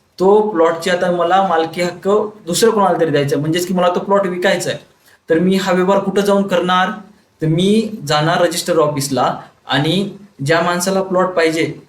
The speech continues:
त्याच्या नावानं मी तिथं रजिस्ट्री करणार, बरोबर?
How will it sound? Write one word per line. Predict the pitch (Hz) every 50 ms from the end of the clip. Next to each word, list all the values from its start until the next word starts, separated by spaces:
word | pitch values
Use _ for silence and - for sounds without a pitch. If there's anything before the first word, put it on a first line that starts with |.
| _ _ _ _ _ _ _ - _ _ _
त्याच्या | 156 151 180 180
नावानं | 175 175 175 170 175 180
मी | 185 180
तिथं | 185 - 220 214
रजिस्ट्री | 202 190 185 - - - 185 -
करणार, | - 160 - 135 127 107 - - - - _ _ _ _ _ _
बरोबर? | 151 175 202 196 220 226